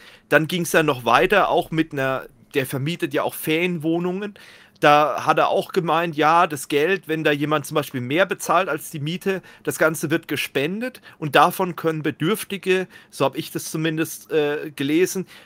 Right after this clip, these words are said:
sollen Bedürftige dann halt mal die Möglichkeit bekommen, Urlaub zu machen in dieser Ferienwohnung. Und das Ganze geht dann eben, oder Urlaub allgemein,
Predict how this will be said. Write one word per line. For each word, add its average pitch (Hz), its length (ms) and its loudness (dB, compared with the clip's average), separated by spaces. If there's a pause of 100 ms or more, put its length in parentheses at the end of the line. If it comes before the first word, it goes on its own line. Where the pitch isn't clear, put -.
sollen 160 340 2
Bedürftige 175 640 0
dann 160 280 0
halt 156 180 0
mal 156 100 0
die 135 120 -2
Möglichkeit 165 580 -2
bekommen, 151 560 -2
Urlaub 165 380 4
zu 123 100 -10
machen 117 360 -2
in 139 120 -10
dieser 139 240 0
Ferienwohnung. 123 460 -4 (200)
Und 139 60 -4
das 151 100 4
Ganze 175 320 0
geht 180 240 -2
dann 170 140 2
eben, 165 400 -6 (460)
oder 135 200 4 (180)
Urlaub 143 380 4
allgemein, 110 560 0